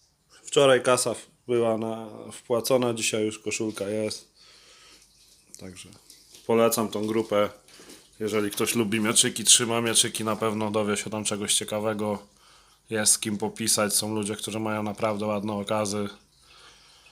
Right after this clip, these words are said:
I zwykłe, i weloniaste, i przeróżne. Jest dużo osób, która ma naprawdę wiedzę na, na temat tej ryby. No ja osobiście na chwilę obecną lepiej mi idą molinezje,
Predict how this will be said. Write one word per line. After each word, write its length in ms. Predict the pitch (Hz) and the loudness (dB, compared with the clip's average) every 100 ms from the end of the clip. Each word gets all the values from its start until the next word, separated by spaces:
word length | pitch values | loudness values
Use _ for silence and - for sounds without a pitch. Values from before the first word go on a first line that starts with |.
| - - - _ _ | -20 -20 -20 _ _
I 120 | - 147 | -4 0
zwykłe, 580 | 131 143 139 131 117 | 4 4 4 2 2
i 60 | 113 | 4
weloniaste, 920 | 110 127 123 123 120 110 - 113 104 | 4 6 6 6 4 4 0 0 -2
i 40 | 98 | -2
przeróżne. 880 | - - 113 107 110 101 95 95 92 87 82 - - - - - | 0 2 2 0 -2 -2 -6 -10 -12 -16 -16 -18 -18 -18 -18 -10
Jest 720 | 107 107 101 - - - 104 | -6 -4 0 -2 -2 -8 -10
dużo 380 | 101 107 101 101 | -8 -6 -4 -4
osób, 280 | 104 101 - | -4 -6 -8
która 240 | 107 101 | -8 -6
ma 120 | 101 | -6
naprawdę 460 | 104 101 101 95 101 | -6 -6 -6 -6 -8
wiedzę 280 | 98 95 95 | -8 -8 -10
na, 180 | 92 | -12
na 140 | 98 95 | -12 -10
temat 340 | 101 98 92 | -8 -8 -10
tej 180 | - 98 | -10 -10
ryby. 300 | 95 90 90 - _ _ _ _ - _ _ _ - | -10 -14 -16 -18 _ _ _ _ -20 _ _ _ -14
No 100 | 98 | -6
ja 140 | 101 | -4
osobiście 800 | 101 101 98 95 101 - 101 98 95 - - - | -2 -4 -4 -4 -2 -2 -2 -4 -6 -12 -16 -10
na 180 | 101 | -10
chwilę 320 | 95 - 113 107 | -8 -8 -4 -2
obecną 560 | 101 104 107 - 104 | -2 -2 0 0 -2
lepiej 360 | 107 104 104 101 | -6 -6 -6 -6
mi 180 | 104 104 | -6 -6
idą 300 | 107 101 98 _ _ - - - _ - | -6 -6 -8 _ _ -20 -20 -20 _ -10
molinezje, 760 | 101 101 107 107 101 107 107 | -6 -4 -4 -2 -4 -4 -6